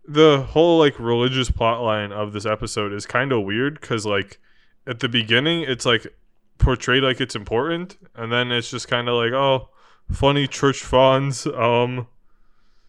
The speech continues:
funny dad, go away." I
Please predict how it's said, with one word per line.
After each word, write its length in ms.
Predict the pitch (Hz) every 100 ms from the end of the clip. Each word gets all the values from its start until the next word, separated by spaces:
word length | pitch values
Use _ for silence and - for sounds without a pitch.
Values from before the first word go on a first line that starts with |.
| _ _
funny 340 | - 135 139
dad, 460 | 131 127 127 131 127
go 140 | 123
away." 460 | 131 123 131 135 131 _ _ - _ _ _ _ _ - - _ _ _ - _ _ _ _ _ _
I 40 | -